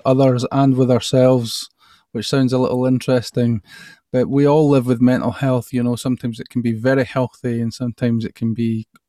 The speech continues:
quite unhealthy depending on, on where we're at, you know. Uh, I was completely unaware of my mental health, uh, to a large extent until I got some help a few years ago, uh, especially with the P T S D diagnosis, and,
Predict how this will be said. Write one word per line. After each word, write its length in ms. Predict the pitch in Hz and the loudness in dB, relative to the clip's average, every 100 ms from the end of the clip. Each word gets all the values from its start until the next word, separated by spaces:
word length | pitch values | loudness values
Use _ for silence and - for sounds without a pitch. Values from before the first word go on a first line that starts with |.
| _ | _
quite 200 | - 120 127 | -4 -2 0
unhealthy 520 | 131 131 123 - 117 | 0 2 0 0 -4
depending 460 | 113 - 117 117 | -4 -2 0 2
on, 300 | 117 113 113 - | 2 2 0 -2
on 220 | 117 117 | -4 -2
where 160 | 117 | -2
we're 180 | 113 120 | -2 2
at, 180 | 139 - | 2 2
you 80 | 117 | 0
know. 200 | 123 123 - - - - - _ 123 | 2 0 -4 -20 -20 -20 -20 _ -4
Uh, 380 | 123 123 123 - | 0 2 0 0
I 160 | 147 156 | 2 4
was 180 | 143 | 2
completely 460 | - 123 139 - 123 | 0 -2 0 0 2
unaware 720 | 120 117 131 160 139 120 110 _ | 2 2 2 2 4 2 -2 _
of 220 | 117 123 123 | -4 -2 0
my 180 | 123 | 2
mental 340 | 123 123 - 110 | 2 0 -2 -8
health, 560 | - 123 113 - - _ - | -4 -4 -4 -10 -20 _ -14
uh, 200 | 123 117 - | -12 -12 -6
to 120 | 127 | -4
a 20 | |
large 280 | 123 123 117 | -2 -2 -4
extent 460 | - - 123 120 | -12 -6 -2 -2
until 280 | - - 123 | -4 -4 0
I 60 | 117 | 0
got 200 | 113 - | -2 -4
some 180 | 127 113 | -2 -2
help 320 | 127 120 - | 0 -2 -2
a 60 | - | -8
few 180 | - | -4
years 300 | 123 127 123 | 0 2 0
ago, 340 | 123 123 120 107 - - - _ - | 0 0 0 -2 -10 -20 -20 _ -8
uh, 100 | 127 | -4
especially 520 | 120 - 127 120 - 120 | -4 0 0 0 0 0
with 160 | 117 | 2
the 180 | 120 117 - | 0 0 -4
P 100 | - | -10
T 200 | 120 117 | -4 -4
S 120 | - | -2
D 200 | 120 120 | -2 0
diagnosis, 920 | 131 120 113 120 113 127 107 - - - | 2 0 2 0 0 -4 -4 -6 -8 -8
and, 420 | 120 117 117 | -4 0 0